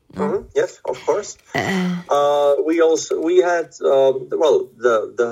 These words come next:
Speaker 1: classic one
Speaker 2: Mm-hmm.
Speaker 1: was, uh, a little bit limited with, with the, with the, with the applications, like, because the hardware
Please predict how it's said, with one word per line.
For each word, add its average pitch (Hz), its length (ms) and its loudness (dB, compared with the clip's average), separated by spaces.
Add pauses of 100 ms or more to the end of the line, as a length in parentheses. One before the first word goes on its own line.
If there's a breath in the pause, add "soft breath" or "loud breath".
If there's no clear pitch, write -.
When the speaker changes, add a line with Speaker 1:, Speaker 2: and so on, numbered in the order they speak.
(140)
Speaker 1:
classic - 360 -4
one 170 440 0 (220 loud breath)
Speaker 2:
Mm-hmm. 214 280 -12
Speaker 1:
was, 151 420 2
uh, 139 600 2
a 135 80 -2
little 147 220 4
bit - 240 2
limited 170 640 2
with, 147 200 -2
with 127 300 2
the, 101 380 2
with 107 260 -4
the, 95 320 0
with 107 160 -6
the 101 140 -4
applications, 127 840 -2
like, 113 180 -6
because - 440 -4
the 104 180 -2
hardware 127 760 0